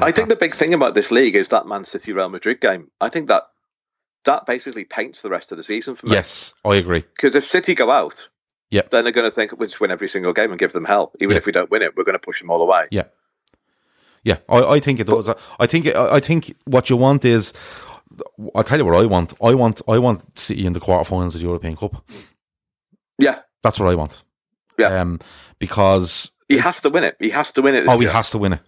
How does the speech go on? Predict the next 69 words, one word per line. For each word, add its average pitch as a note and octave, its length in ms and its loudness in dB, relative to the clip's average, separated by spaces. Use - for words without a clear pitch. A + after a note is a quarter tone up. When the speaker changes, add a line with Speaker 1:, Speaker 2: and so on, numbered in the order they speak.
Speaker 2:
He A2 80 -4
has F#2 240 -2
to. A2 80 -6
He, F#2 160 -6
he A2+ 120 0
genuinely G2 480 2
has E2+ 220 0
to. F#2 120 -2
He's G#2+ 120 -4
talking C3 260 2
about A#2+ 160 4
plans G#2+ 240 2
for G2+ 60 0
next F#2+ 180 0
season. G#2 300 -2
I A2+ 100 4
can't G#2+ 240 -2
see F#2+ 100 0
him F2 80 -2
being F#2 200 0
there F#2 120 2
next E2+ 200 -4
season E2+ 320 -10
Speaker 1:
No, F#2 160 2
I F2 40 4
Speaker 2:
if F2+ 60 -2
he G2 40 -4
Speaker 1:
can't G2 100 2
Speaker 2:
doesn't G2 140 2
Speaker 1:
see F#2 40 6
it. - 0 -
Speaker 2:
win F2+ 80 4
the F2+ 60 2
Speaker 1:
I - 20 -2
think - 0 -
he's F2+ 80 0
Speaker 2:
Champions F2+ 220 0
Speaker 1:
gone. E2 80 -2
Speaker 2:
League. F2+ 200 -2
Speaker 1:
I F2+ 80 0
think F2+ 140 0
he's E2+ 100 0
gone. D#2+ 220 0
Speaker 2:
Um, F2+ 440 2
Stephen C3+ 360 2
says, A#2+ 220 0
"If G#2+ 80 0
we G#2 60 -4
keep B2+ 240 0
winning, A2 220 2
we'll G2+ 100 4
definitely A2 360 2
have F#2+ 160 0
the F2+ 80 -6
title G2 280 0
by F2+ 100 2
Saint F2 240 0
Patrick's F#2 360 0
Day." F#2 140 2
Carl G2 340 0
is F2 140 -2
not F2+ 160 2
happy F2+ 220 -2
with E2+ 120 -2
these F2+ 160 2
comments. F2+ 300 0
I'm E2+ 100 0
being F2+ 180 2
honest F2+ 220 -2